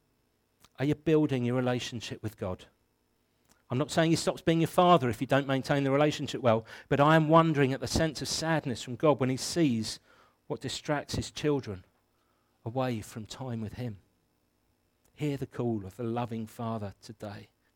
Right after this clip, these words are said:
calling you closer. So through Jesus, we can have unity with God.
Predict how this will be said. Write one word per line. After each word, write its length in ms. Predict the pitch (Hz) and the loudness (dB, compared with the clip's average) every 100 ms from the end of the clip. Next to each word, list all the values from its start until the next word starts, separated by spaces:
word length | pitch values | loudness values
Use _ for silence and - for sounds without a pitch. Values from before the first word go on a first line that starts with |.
| _ | _
calling 360 | 131 123 113 | -6 -4 -4
you 80 | 113 | -6
closer. 500 | 110 107 90 - 107 _ _ _ _ _ _ _ _ _ _ _ _ - | -10 -16 -18 -18 -20 _ _ _ _ _ _ _ _ _ _ _ _ -20
So 120 | - | -14
through 200 | - 113 | -8 -6
Jesus, 540 | 131 120 98 90 - - _ _ - - _ _ _ - | -2 -4 -4 -12 -14 -20 _ _ -20 -20 _ _ _ -10
we 100 | 113 | -8
can 140 | 117 | -4
have 160 | 113 120 | -4 -4
unity 400 | 117 110 - 104 | -4 -6 -8 -10
with 160 | 101 | -8
God. 260 | 107 98 | -6 -6